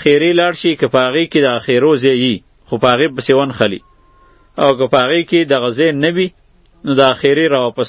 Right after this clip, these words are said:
کیږي. چا چې خیري کړي، هغې باندې راواپس کیږي. نو دغه خبره ده، خیري کول د دې نه ځان ساتل پکار دي. او رسول الله صلی الله علیه وسلم فرمای،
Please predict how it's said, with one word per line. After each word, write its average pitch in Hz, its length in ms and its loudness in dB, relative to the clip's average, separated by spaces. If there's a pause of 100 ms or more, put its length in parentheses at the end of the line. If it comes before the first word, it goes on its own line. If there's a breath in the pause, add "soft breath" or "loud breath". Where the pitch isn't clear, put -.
کیږي. 160 300 0
چا 151 180 6
چې 143 140 -4
خیري 139 280 0
کړي، 135 200 0 (100)
هغې 139 220 -2
باندې 131 240 0
راواپس 123 380 -2
کیږي. 127 300 0 (1200)
نو 127 160 -2 (100)
دغه 151 340 0
خبره 131 280 0
ده، 113 180 0 (520)
خیري 131 300 0 (140)
کول 143 280 0 (200)
د - 40 -6 (100)
دې 139 140 2
نه 131 120 2
ځان 135 140 2 (100)
ساتل 127 280 0
پکار 113 440 0
دي. - 80 -16 (640 soft breath)
او 135 60 4 (140)
رسول 151 240 0
الله 151 220 0
صلی 139 260 -4
الله 147 280 -2
علیه 127 140 0
وسلم 135 360 -2
فرمای، 123 400 0